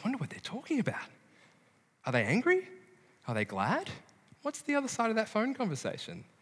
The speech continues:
The New Testament letters are literally that. We have no idea precisely what's going on in the people to whom Peter writes. We get glimpses, and we sort of try and discern it as we read through the letter. But it's most likely, historically, the case that there are slaves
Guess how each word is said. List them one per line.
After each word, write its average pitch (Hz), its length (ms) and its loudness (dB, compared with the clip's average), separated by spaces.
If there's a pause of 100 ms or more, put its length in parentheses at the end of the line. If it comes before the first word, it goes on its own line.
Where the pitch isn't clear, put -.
(340)
The 143 100 2
New 208 140 6
Testament 185 420 2
letters 139 260 2
are 101 60 -2
literally 113 400 -2
that. 110 240 -2 (560)
We 165 140 2
have 214 140 2
no 202 340 4
idea 180 360 4
precisely 156 540 2
what's 123 200 -2
going 127 360 2
on 127 240 0
in 110 120 0
the 110 60 -2
people 131 320 -4
to 113 100 -4
whom 117 180 0
Peter 113 240 0
writes. - 500 -6 (280)
We 143 100 2
get 127 200 4
glimpses, 127 480 -2
and 131 80 2
we 123 80 4
sort 123 200 0
of 113 120 -2
try 123 180 0
and 113 140 -4
discern 127 420 -2
it 165 60 -2
as 120 120 -4
we 117 80 0
read 117 240 0
through 120 160 -2
the 104 60 -4
letter. 107 300 -2 (440)
But 160 80 6
it's 165 140 2
most 185 300 6
likely, 156 340 6
historically, 151 560 2
the 190 80 0
case 117 340 0
that 139 140 -4
there 139 120 2
are 156 60 2
slaves - 540 -4